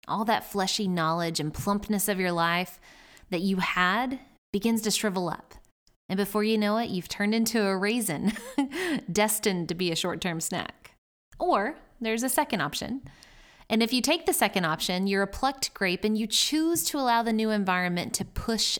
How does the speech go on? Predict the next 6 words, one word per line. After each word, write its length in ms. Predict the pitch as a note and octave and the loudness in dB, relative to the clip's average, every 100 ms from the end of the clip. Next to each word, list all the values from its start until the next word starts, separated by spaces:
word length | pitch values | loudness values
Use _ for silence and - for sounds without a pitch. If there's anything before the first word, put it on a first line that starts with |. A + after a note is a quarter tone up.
| - | -4
against 480 | F3+ F3 E3+ - - | -4 -2 -2 -4 -6
you, 220 | - - - - | -10 -12 -20 -10
squeezing 1000 | - - - A#3 A#3 C#4 C#4+ C#4+ A#3 F#3+ | -2 0 0 -2 0 2 4 2 2 0
you 160 | D#3+ C#3+ | 0 -2
so 240 | - G3+ F#3+ | 0 0 0
that 240 | G3 | -2